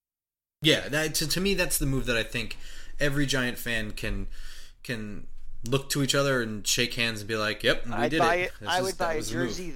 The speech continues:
Speaker 2: that night.
Speaker 1: You heard it here first. You know, hold 'em to that. We're gonna need
Speaker 2: Oh,
Speaker 1: pictures
Speaker 2: believe me, you know,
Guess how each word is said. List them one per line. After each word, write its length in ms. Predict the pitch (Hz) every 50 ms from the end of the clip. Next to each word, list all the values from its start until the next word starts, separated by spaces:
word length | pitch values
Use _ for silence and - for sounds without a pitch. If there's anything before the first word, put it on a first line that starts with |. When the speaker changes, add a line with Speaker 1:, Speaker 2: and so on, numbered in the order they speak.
| 131
Speaker 2:
that 260 | 131 139 143 156 -
night. 420 | 156 139 131 120 - - - - - - - - - - - - - - - - - - - - - - - - -
Speaker 1:
You 160 | 113 110 110
heard 160 | 104 110 107 104
it 120 | - 101
here 160 | 110 104 101
first. 720 | - - - 110 110 104 92 - - - - - - - - - -
You 140 | 110 110
know, 80 | 113 110
hold 180 | 107 131 135 127
'em 100 | 117 107
to 120 | - 127
that. 180 | 120 113 104 98
We're 100 | 110 107
gonna 160 | 120 113 107
need 220 | 107 104 101 - -
Speaker 2:
Oh, 40 |
Speaker 1:
pictures 460 | - 127 - - - 160 - 117 123 123
Speaker 2:
believe 200 | 151 143 143 139
me, 40 | 139
you 60 | 139
know, 160 | 143 143 139